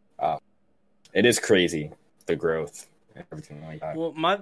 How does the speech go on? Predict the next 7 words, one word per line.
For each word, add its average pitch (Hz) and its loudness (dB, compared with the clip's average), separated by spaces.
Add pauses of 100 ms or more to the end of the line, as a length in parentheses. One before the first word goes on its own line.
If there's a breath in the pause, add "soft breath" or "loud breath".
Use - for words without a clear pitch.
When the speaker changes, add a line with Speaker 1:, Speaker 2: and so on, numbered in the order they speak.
Speaker 2:
my, 156 -2
what 143 -8
turned, 196 -8 (640)
the 127 -6
one 170 2
thing, 180 2
he, 139 -4